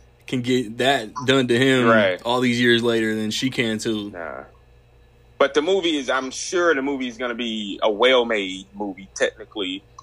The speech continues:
Speaker 2: and all that. But it's just, uh, imagine how you're gonna feel, uh, after the movie's over. You know they're gonna put the little blurb up. Um, to this
Speaker 1: Yeah.
Speaker 2: day, sh-, she has not been arrested, blah, blah, blah.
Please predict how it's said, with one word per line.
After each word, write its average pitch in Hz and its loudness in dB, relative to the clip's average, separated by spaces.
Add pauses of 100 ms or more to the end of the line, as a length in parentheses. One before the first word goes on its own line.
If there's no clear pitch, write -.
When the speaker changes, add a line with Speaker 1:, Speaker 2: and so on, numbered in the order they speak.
(520)
Speaker 2:
and 110 2
all 104 4
that. 107 2
But 104 4
it's 113 -2
just, 113 -4
uh, 92 2
imagine 147 0
how 160 -2
you're 147 0
gonna 127 -4
feel, 98 0 (1400)
uh, 131 0
after 127 2
the 123 -8
movie's 123 -6
over. 104 0
You 113 -4
know 135 2
they're 123 0
gonna 110 -4
put 127 -6
the 117 -4
little 113 0
blurb 104 4
up. 92 4 (180)
Um, 95 -2
to 143 -2
this 135 4
Speaker 1:
Yeah. 107 -6
Speaker 2:
day, 139 0
sh-, - -14 (320)
she 120 -4
has 104 -4 (340)
not 117 0
been 127 2
arrested, 113 2
blah, 110 2
blah, - -2
blah. 110 0